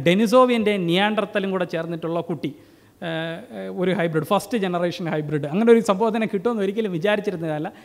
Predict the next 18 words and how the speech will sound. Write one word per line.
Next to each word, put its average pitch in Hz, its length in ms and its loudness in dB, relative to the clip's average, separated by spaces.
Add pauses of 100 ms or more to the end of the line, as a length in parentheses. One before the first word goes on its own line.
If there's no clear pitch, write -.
(120)
കിട്ടി. 170 260 0 (260)
മനുഷ്യൻ 202 300 -2
നിയാണ്ടർത്തലുമായിട്ട് 208 800 -2
ഇൻ്റർബ്രീഡ് 185 340 2
ചെയ്തിട്ടുള്ളതുപോലെ 190 640 0
ഡെനിസോവിയൻ 185 460 -2
നിയാണ്ടർത്തലുമായിട്ട് 180 600 -2
ഇൻ്റർബ്രീഡ് 165 300 -2
ചെയ്തിട്ടുണ്ട്. 170 440 -4 (260)
മനുഷ്യൻ 214 320 -2 (140)
ഡെനിസോവിയനായിട്ട് 185 640 0
ഇൻ്റർബ്രീഡ് 160 380 -4
ചെയ്തിട്ടുണ്ട്. 165 400 -4 (540)
ആ, 214 80 -4 (260)
അങ്ങനെ, 226 180 0
ആ, 180 440 0 (100)
ഡെനിസോവൻ 214 680 0
വേറൊരു 214 600 2